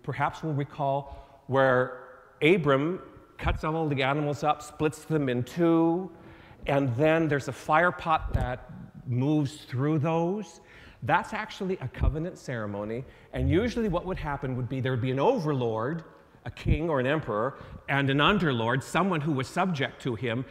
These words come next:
and the subject lord would have to cut up the animals, and the subject lord would have to walk between them saying, "Let it happen to me as has happened to these animals if I am unfaithful to this relationship with you." It's a dominance ceremony.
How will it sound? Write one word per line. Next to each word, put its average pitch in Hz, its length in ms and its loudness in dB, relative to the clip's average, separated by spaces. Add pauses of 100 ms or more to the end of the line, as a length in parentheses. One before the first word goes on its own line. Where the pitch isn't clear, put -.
(260)
and 127 140 0
the 139 60 -2
subject 160 680 -2
lord 147 260 2
would 135 100 0
have 160 160 -2
to 147 80 -6
cut 165 200 -4
up 170 120 -4
the 147 120 -2
animals, 156 440 0
and 151 100 -2
the 139 80 0
subject 208 680 -4
lord 143 180 0
would 131 100 -2
have 139 180 -6
to 165 80 -6
walk 156 460 -2
between 160 320 -2
them 143 120 -2
saying, 147 520 -2 (460)
"Let 165 160 4
it 185 100 -6
happen 185 340 0
to 160 140 -4
me 202 400 4
as 147 140 6
has 147 180 2
happened 165 360 2
to 160 80 2
these 135 220 2
animals 185 540 0
if 156 140 -4
I 151 120 4
am 147 120 2
unfaithful 160 600 0
to 165 200 -4
this 143 260 -4
relationship 135 640 -4
with 131 220 -6
you." 110 160 -8 (380)
It's - 160 -8
a 147 80 -2
dominance 131 1200 -2
ceremony. 110 920 -4